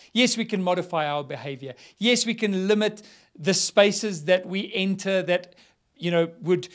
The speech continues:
would lead us into the temptation to fulfill certain desires. But we cannot eradicate the desires themselves. There is nothing that we can do to save ourselves from the sin that is in our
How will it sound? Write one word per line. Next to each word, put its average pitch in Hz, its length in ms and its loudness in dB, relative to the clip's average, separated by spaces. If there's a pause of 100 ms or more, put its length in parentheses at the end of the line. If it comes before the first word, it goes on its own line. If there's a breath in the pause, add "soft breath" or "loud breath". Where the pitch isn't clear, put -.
(140 loud breath)
would 165 320 -4
lead 190 460 2
us - 240 2
into 196 380 -2
the 180 100 -4
temptation 175 840 -4 (260 loud breath)
to 190 120 -4
fulfill 196 460 -2
certain 190 400 -4
desires. 147 640 -8 (220 soft breath)
But 196 120 -8
we 233 140 -4
cannot 233 460 -4
eradicate 202 760 0
the 190 100 -2
desires 175 840 -2 (340 soft breath)
themselves. - 640 -10 (920)
There 151 140 -6
is 135 160 -8
nothing 170 640 -4
that 180 140 -6
we 151 160 -12
can 143 200 -14
do 117 220 -18 (640)
to 170 100 -8
save 165 400 -2
ourselves 135 640 -4 (420)
from 165 520 -4
the 151 100 -8
sin 127 640 -6 (320)
that 139 120 -6
is 127 140 -8
in 135 140 -10
our 123 200 -8